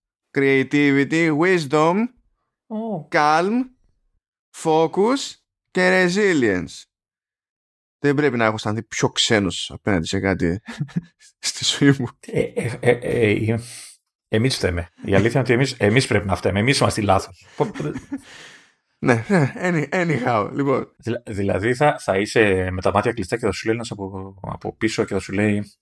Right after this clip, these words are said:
Speaker 2: "Είσαι γε-, δυνατός, είσαι ισχυρός, μπορείς να τα κάνεις τα πάντα". Ε, αυτό είναι.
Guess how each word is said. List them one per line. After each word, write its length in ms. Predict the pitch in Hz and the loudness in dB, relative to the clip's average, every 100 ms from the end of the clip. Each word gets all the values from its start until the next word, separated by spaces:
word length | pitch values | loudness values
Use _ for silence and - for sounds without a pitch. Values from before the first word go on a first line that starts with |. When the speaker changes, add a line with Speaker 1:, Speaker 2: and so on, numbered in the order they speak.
| _ _ _ _ _ _ _ | _ _ _ _ _ _ _
Speaker 2:
"Είσαι 300 | - - 104 | -2 0 2
γε-, 240 | 95 104 | 2 2
δυνατός, 840 | - 101 90 90 95 87 - - - - _ _ _ _ | 2 2 2 4 4 2 0 -8 -12 -20 _ _ _ _
είσαι 380 | _ - 95 - | _ -6 -4 -2
ισχυρός, 920 | 104 - - 90 95 92 - - _ - | -4 -4 -4 0 0 0 -6 -18 _ -6
μπορείς 220 | 95 95 | -4 -2
να 60 | |
τα 60 | 98 | -2
κάνεις 200 | 104 95 | -2 -2
τα 100 | - | 0
πάντα". 500 | 104 98 92 87 - _ _ _ | 2 0 -2 -8 -14 _ _ _
Ε, 200 | 104 104 - | -2 -2 -2
αυτό 260 | - - 101 | -8 -4 -2
είναι. 360 | 104 87 - | -2 -6 -12